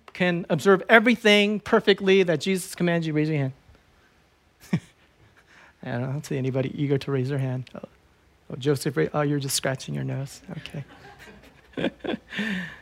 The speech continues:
"All that I have commanded you," Jesus, are you kidding me?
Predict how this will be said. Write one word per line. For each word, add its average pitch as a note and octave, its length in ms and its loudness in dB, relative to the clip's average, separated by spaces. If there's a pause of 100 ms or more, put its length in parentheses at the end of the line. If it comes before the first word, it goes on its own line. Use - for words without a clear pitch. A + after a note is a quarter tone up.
(500)
"All C4+ 320 12
that B3 160 8
I A3 100 10
have G#3 140 6
commanded A#3 600 4
you," A3 100 4
Jesus, C#4 480 2
are G3 180 6
you G3 180 4
kidding D4+ 460 6
me? C#3 320 4